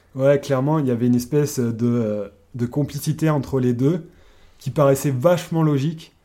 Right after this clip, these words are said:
euh, jusqu'à, euh, ce que le moment <laughs> fatidique soit venu et puis qu'on se rend compte que,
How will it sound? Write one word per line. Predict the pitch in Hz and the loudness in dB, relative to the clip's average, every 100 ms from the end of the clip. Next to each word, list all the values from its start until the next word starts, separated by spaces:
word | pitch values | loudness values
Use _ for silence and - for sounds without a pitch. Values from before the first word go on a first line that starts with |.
| _ _ _ _ _ - | _ _ _ _ _ -8
euh, | 117 104 104 104 107 | -6 -4 -4 -6 -6
jusqu'à, | 104 120 - 147 147 | -6 -8 0 4 6
euh, | 131 | 4
ce | 123 | 0
que | - 131 123 120 113 | -6 -4 -2 -2 -2
le | 117 | -2
moment | 120 135 139 | 0 0 0
<laughs> | |
fatidique | 143 131 139 139 | -2 -4 -2 -2
soit | - 151 | 0 0
venu | 123 131 151 165 | 2 2 4 4
et | |
puis | 160 123 | 2 -2
qu'on | 127 120 | -6 -6
se | |
rend | - 120 | -8 -4
compte | 139 131 | -4 -4
que, | - 117 107 | -4 -2 -2